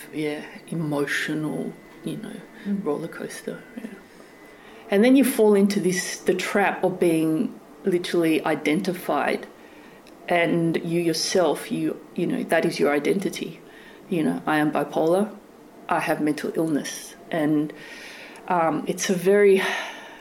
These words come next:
Speaker 1: it's a very tight place and very, you know, um, in terms of, you're very lonely in that space, um, because you start to get defensive, you start to get, like, you know,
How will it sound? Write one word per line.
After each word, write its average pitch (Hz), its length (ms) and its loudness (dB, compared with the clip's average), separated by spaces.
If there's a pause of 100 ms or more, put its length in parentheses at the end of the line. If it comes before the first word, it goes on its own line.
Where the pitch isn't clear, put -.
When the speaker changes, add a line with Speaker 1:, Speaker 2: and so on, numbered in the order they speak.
(1400)
Speaker 1:
it's 202 140 4
a 202 60 8
very 240 240 8
tight 208 420 0
place 175 440 2
and 165 180 0
very, 175 440 2
you 175 120 -2
know, 151 220 2
um, 160 340 0
in 165 120 -2
terms 165 280 0
of, 160 260 -2 (800)
you're 185 100 0
very 247 180 4
lonely 175 600 4
in - 120 0
that - 180 -6
space, - 800 -6 (220)
um, - 480 -2 (260)
because 247 320 4
you 277 60 4
start 226 260 2
to 196 40 -2
get - 160 2
defensive, - 640 -2
you 156 80 -2
start - 260 -2
to 180 80 -4
get, 156 260 0
like, 180 220 2
you 165 100 -2
know, 180 260 0